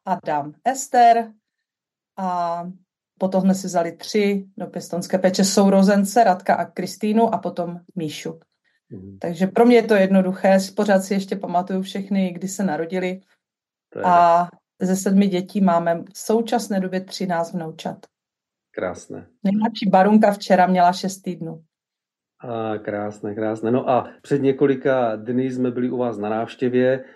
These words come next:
Speaker 2: a teda, přestože máte tak velkou rodinu, tak vlastně jste teďka sami, máte svůj domek, eh, kde teda všichni přijíždí na návštěvu, ale jinak už jste s Ferym jakože sami, že jo? Teďka užíváte.
Speaker 1: Jo, jo.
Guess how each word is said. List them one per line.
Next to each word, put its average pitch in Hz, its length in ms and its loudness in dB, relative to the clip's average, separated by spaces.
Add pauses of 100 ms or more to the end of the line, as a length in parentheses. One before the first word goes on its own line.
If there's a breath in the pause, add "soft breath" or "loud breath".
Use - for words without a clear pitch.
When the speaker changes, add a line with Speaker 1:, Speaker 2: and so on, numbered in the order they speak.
Speaker 2:
a 107 120 -6
teda, 120 340 0 (300 loud breath)
přestože 131 400 -4
máte 139 180 2
tak 127 120 0 (100)
velkou 180 360 4
rodinu, 117 560 0 (120)
tak 117 160 -4
vlastně 117 300 -4
jste - 180 -8
teďka 107 280 -10
sami, 139 480 0
máte 110 300 -2
svůj 87 280 -14
domek, 113 520 -4 (500 loud breath)
eh, 104 180 0
kde 113 180 0
teda 117 220 2
všichni 127 240 -2
přijíždí 123 340 -4
na 107 140 4
návštěvu, 165 540 4
ale 113 160 2
jinak 117 300 -2
už 113 140 -12
jste 101 320 -2
s 92 280 -10
Ferym 95 260 -6
jakože 92 320 -10
sami, 80 300 -12
že 92 100 -4
jo? 87 120 -4
Teďka - 340 -12
užíváte. 92 640 -6
Speaker 1:
Jo, 190 180 6
jo. 190 280 2